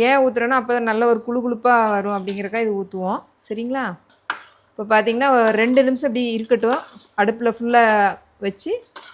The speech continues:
ரெண்டு நிமிஷம் இருக்கும்போது நல்லா கொதி வந்தோடனே அது நல்ல ஒரு குளு குளுப்பு தன்மை வந்துரும். அதுக்கப்புறம் நம்ம வெள்ளைப்பாகு இது ஊத்திக்கலாம், சரிங்களா?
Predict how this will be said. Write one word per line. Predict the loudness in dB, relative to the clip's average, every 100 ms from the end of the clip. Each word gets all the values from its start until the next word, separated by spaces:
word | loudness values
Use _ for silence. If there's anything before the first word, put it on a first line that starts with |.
| -6
ரெண்டு | -4 -2
நிமிஷம் | 2 2
இருக்கும்போது | 2 0 0
நல்லா | 2 2
கொதி | 2 2 0
வந்தோடனே | 0 -2 -4
அது | -2 0
நல்ல | 2 2
ஒரு | 0
குளு | 0 2
குளுப்பு | 0 -2 -6
தன்மை | -6 -6
வந்துரும். | -6 -6 -6 -6 -12 -18 _ _ _ _ -4 2
அதுக்கப்புறம் | 2 4 2 2 2
நம்ம | 0 2
வெள்ளைப்பாகு | 2 2 4 2 4 0
இது | 0 0 -2
ஊத்திக்கலாம், | -2 -4 -6 -6 -4
சரிங்களா? | -6 -4 -6 -8